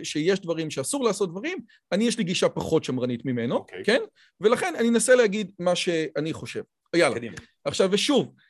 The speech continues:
Speaker 2: ואחרי זה
Speaker 1: אני
Speaker 2: אני
Speaker 1: כבר
Speaker 2: אגיד את מה שאני חושב.
Speaker 1: כן, כן, אני הרבה פחות מנוסה וב-, בדברים האלה ממך, יכול להיות שאני אטעה ודברים
Speaker 2: לא, אני לא מומחה ללהט"ב, לא מומחה
Speaker 1: לא,
Speaker 2: גדול ללהט"ב.
Speaker 1: אבל, אבל הדיונים האלה הם דיונים קשים, בגלל
Speaker 2: קדימה,
Speaker 1: שבאמת יצא
Speaker 2: יאללה.
Speaker 1: לי לחשוב עליהם. אוקיי,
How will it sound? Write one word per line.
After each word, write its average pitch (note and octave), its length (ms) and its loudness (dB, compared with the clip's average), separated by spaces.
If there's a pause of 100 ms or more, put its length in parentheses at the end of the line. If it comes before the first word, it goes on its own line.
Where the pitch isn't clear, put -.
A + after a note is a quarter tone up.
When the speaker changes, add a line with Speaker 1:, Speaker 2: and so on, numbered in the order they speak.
(220)
Speaker 2:
ואחרי C#3 260 2
זה G3 100 2
Speaker 1:
אני - 20 0
Speaker 2:
אני F3 100 0
Speaker 1:
כבר E3+ 80 0
Speaker 2:
אגיד E3 120 0
את C3+ 80 -10
מה C3+ 120 -6
שאני G2+ 220 -12
חושב. - 180 -12
Speaker 1:
כן, G#3 300 2
כן, D#3+ 280 2
אני E3 180 -2
הרבה D#3+ 360 0
פחות G3+ 500 -2
מנוסה E3 600 -4
וב-, D3+ 300 -6 (340)
בדברים C3 640 -2
האלה C#3 200 -2
ממך, B2+ 380 -4
יכול E3 240 0
להיות D#3+ 220 -2
שאני C3+ 320 -6
אטעה F3+ 260 -2
ודברים C#3+ 320 0
Speaker 2:
לא, A4 60 2
אני G#4 260 2
לא G#4+ 140 4 (120)
מומחה G#4 200 -2 (180)
ללהט"ב, G4+ 600 2
לא C#4+ 80 -2
מומחה E4 180 -6
Speaker 1:
לא, - 100 4
Speaker 2:
גדול D3+ 320 6
ללהט"ב. - 180 -6
Speaker 1:
אבל, E3+ 240 2
אבל F#3+ 260 0
הדיונים A#3 440 0
האלה B3+ 160 2
הם A3 80 0
דיונים G3+ 280 -4
קשים, A#3+ 460 -4
בגלל E3+ 420 -4
Speaker 2:
קדימה, E4+ 140 -2
Speaker 1:
שבאמת F3 200 -6
יצא F#3 60 -10
Speaker 2:
יאללה. F3 140 -4
Speaker 1:
לי D#3 60 -6
לחשוב C#3+ 200 -8
עליהם. - 140 -12
אוקיי, F#3 280 0